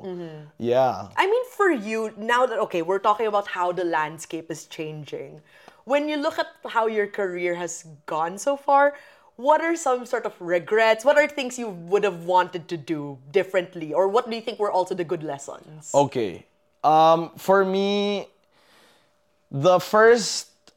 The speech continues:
Speaker 2: regret, uh, I would say,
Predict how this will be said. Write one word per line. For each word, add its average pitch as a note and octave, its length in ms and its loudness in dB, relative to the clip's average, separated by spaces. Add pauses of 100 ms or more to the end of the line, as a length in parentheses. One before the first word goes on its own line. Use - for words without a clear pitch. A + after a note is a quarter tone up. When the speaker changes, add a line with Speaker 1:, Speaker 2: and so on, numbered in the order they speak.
(680)
Speaker 2:
regret, C#3 880 2 (320)
uh, B2+ 500 -2 (100)
I D#3 180 6
would D3+ 300 2
say, B2+ 800 -4